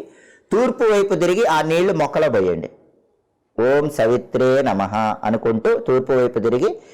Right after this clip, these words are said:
ఎండుమిరపకాయ గింజలు కలిపిన, ఎర్రటి పుష్పాలు కలిపిన రాగి చెంబులో ఉన్న నీళ్లు తూర్పు వైపు మొక్కలో పోయండి. దానివల్ల మీకు ప్రమోషన్ తొందరగా వస్తుంది, జాబ్ పరంగా సక్సెస్ తొందరగా వస్తుంది, ట్రాన్స్ఫర్లు కూడా కావాల్సిన చోటుకు వస్తాయి.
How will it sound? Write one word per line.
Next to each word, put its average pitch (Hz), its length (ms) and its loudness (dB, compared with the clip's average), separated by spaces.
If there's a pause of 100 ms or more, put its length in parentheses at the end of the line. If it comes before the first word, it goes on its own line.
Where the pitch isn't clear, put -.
(280)
ఎండుమిరపకాయ 170 800 0
గింజలు 135 400 0
కలిపిన, 117 480 0 (120)
ఎర్రటి 135 360 0
పుష్పాలు 135 500 -2
కలిపిన 120 400 0
రాగి 117 360 0
చెంబులో 120 320 2
ఉన్న 110 140 0
నీళ్లు 117 280 0
తూర్పు 139 340 0
వైపు 117 260 0
మొక్కలో 104 380 -2
పోయండి. 82 400 -4 (640)
దానివల్ల 135 400 2
మీకు 151 240 -2
ప్రమోషన్ 196 600 -2
తొందరగా 131 400 -2
వస్తుంది, - 420 -12 (840)
జాబ్ 147 420 -2
పరంగా 196 300 0
సక్సెస్ - 460 -4
తొందరగా 143 360 0
వస్తుంది, 98 400 -6 (180)
ట్రాన్స్ఫర్లు 180 560 0
కూడా 180 180 2
కావాల్సిన 156 680 0
చోటుకు 113 220 -2
వస్తాయి. - 300 -10